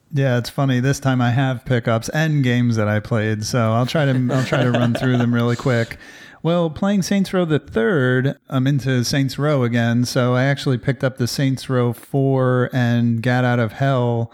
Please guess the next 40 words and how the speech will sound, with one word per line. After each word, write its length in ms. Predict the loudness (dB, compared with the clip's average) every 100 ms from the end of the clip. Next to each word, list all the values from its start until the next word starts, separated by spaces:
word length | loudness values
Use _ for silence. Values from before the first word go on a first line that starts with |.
| -14 -20 -20 _ -4
reissue 800 | 0 2 0 0 0 0 2 -2
for, 800 | -4 -2 0 2 2 0 -2 -6 _ _ _ _ _ -8
I 60 |
can't 200 | -2 -2
remember. 300 | 0 0 0
I 80 | 0
think 180 | 0 0
I 80 | 0
got 140 | 2
it 40 | 2
in 80 |
an 280 | 2 0 0 -2
Xbox 520 | -4 -2 -2 -2 -2
One, 300 | -2 0 2
just 180 | 0 0
real 180 | 0 0
cheap 340 | 0 0 2
used 280 | 0 0 0
copy 320 | -2 0 0
off 180 | 0 0
eBay. 560 | 0 0 0 0 -2 -6 -16 -20 -10 -2
And 160 | 0
then 120 | 2 0
I 80 |
bought 380 | 2 2 0 -2
Saints 320 | -2 0 0
Row 120 | -2 -2
two 440 | -2 0 2 0
for 160 | 0 0
the 140 | 2
Xbox 540 | 0 -2 -2 -2 -4
three 180 | -4 -4
sixty, 640 | -2 -2 -2 -4 -4 -2 -2
which 260 | -2 -2
is 460 | -2 -2 -6 -10 -6 2
backwards 380 | 2 2 -2
compatible 460 | -4 -2 -2 0 0
on 260 | 0 0 -2
the 80 |
One. 460 | 0 0 0 0